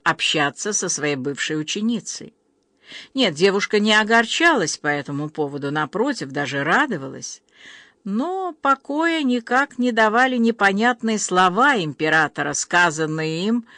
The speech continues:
после совместного ужина. Он хочет увидеть, как она превратится в перекидыша. Неужели Дэмиен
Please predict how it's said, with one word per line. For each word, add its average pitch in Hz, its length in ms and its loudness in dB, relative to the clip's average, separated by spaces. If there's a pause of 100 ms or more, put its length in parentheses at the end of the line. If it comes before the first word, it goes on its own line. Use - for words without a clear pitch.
(160)
после 156 320 -2
совместного 151 760 -2
ужина. 196 540 -6 (640)
Он 196 220 2
хочет 190 460 2
увидеть, 170 520 -2
как 165 260 0
она 202 300 0
превратится 151 840 -4
в - 100 -20
перекидыша. 160 840 -8 (680)
Неужели 185 600 4
Дэмиен 214 760 2